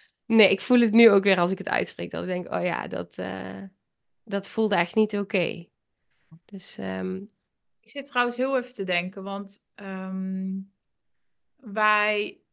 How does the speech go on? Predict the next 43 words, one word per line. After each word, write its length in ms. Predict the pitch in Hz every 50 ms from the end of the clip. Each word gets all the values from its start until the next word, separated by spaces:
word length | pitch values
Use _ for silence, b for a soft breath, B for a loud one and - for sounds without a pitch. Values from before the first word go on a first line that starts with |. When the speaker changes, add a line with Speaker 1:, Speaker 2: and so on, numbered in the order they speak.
| _ _
Speaker 2:
wij 260 | - 202 214 226 226
nemen 360 | 226 226 240 254 269 269 269
deze 240 | 233 226 220 220 202
podcastaflevering 840 | - 240 240 233 233 214 - 220 220 208 220 214 208 196 202 202 202
met 140 | 202 202 196
elkaar 220 | 202 196 190 180 -
op 260 | - 220 233 233 -
om 200 | 196 190 185 190
ook, 560 | - - 196 202 208 202 - - - - _ _ _ _
ehm, 540 | - 190 185 180 180 180 180 175 175 175 175 165 - _ _ _ _ _ _ _ _ _ _
ja, 260 | - 226 - - 127
iets 300 | - - 254 240 - -
te 120 | 247 233
delen 380 | 190 214 214 220 240 233 226 196
wat 260 | 208 202 202 196 -
je 340 | 214 196 190 185 180 180 180 - _ _ _ _ _ _ _ _ _ _ _ _ _ _ _ _
wat 260 | - 190 208 196 175
minder 360 | 180 180 185 196 214 233 262
vaak 300 | 262 - 277 269 269 262
hoort, 360 | 269 233 247 269 285 302 302 -
zeg 200 | - 285 277 -
maar. 300 | 269 277 294 311 302 254
Wij, 420 | 196 175 170 175 - - - - _ _ _ _ _
ja, 100 | - 240 226
Speaker 1:
Ja. 200 | 220 190 - 151
Speaker 2:
wij 120 | 170 180 175
denken 180 | - - _ _ _ _ _ -
over 140 | 185 190 190
keuzes, 340 | - 214 226 254 247 214
hoe 140 | 196 202 190
we 60 | 185
de, 140 | 180 180 - -
hoe 140 | 190 190 190
we 60 | 185
naar 440 | 180 175 175 175 170 185 - _ _ _
onze 160 | 208 190 185 175
visie, 240 | - 233 247 233 247
hoe 100 | 226 208
we 60 | 190
naar 100 | 185 165
de 80 | 170 165
wereld 320 | 175 175 175 175 170 -
kijken. 540 | - 175 156 165 196 208 - 254 269 320 -